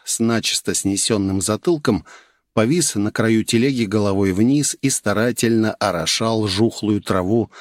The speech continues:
красно-серой биомассой. Стас подошел сбоку, осторожно ухватился вытянутой рукой за ворот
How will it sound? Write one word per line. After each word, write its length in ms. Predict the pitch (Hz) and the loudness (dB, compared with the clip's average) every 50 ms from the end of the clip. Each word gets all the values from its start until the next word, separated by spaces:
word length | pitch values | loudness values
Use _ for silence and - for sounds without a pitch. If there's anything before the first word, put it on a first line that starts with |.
| - - _ _ - | -20 -20 _ _ -2
красно-серой 880 | - 123 120 120 - - - 107 104 - - - 117 107 101 101 95 | 0 2 2 2 0 0 -2 -4 -4 -2 -2 0 0 0 0 0 -2
биомассой. 1040 | 95 90 90 101 101 98 92 92 92 90 80 - - - - - - 64 57 - - _ _ _ _ _ _ _ _ _ _ _ _ _ _ _ _ _ _ _ _ _ | -2 -2 -2 -2 0 0 0 -2 -2 -2 -2 -2 -4 -4 -4 -4 -6 -8 -12 -14 -20 _ _ _ _ _ _ _ _ _ _ _ _ _ _ _ _ _ _ _ _ _
Стас 320 | - - - 165 170 160 | -6 -2 0 2 2 2
подошел 460 | - - 135 120 117 - - 131 120 110 | 2 0 2 2 2 2 2 0 0 0
сбоку, 640 | 95 95 98 127 147 139 139 - 143 139 135 101 - - - | -2 -2 0 0 0 0 2 2 2 2 2 2 -2 -6 -8
осторожно 680 | - 113 110 - - 123 120 131 147 143 127 131 127 | -6 -4 -4 -2 0 0 0 2 0 0 2 2 2
ухватился 680 | 127 113 - - 113 110 - - 143 139 120 - - 113 | 2 2 0 0 0 0 2 0 0 0 0 0 2 2
вытянутой 600 | 107 123 123 - 127 113 117 110 - - 113 110 | 2 2 2 2 2 2 2 2 2 2 2 2
рукой 400 | 101 113 113 - - 127 120 113 | 2 0 0 0 2 2 2 2
за 160 | 92 107 117 | 2 2 2
ворот 360 | 113 117 117 110 107 - - | 2 2 2 0 -2 -4 -8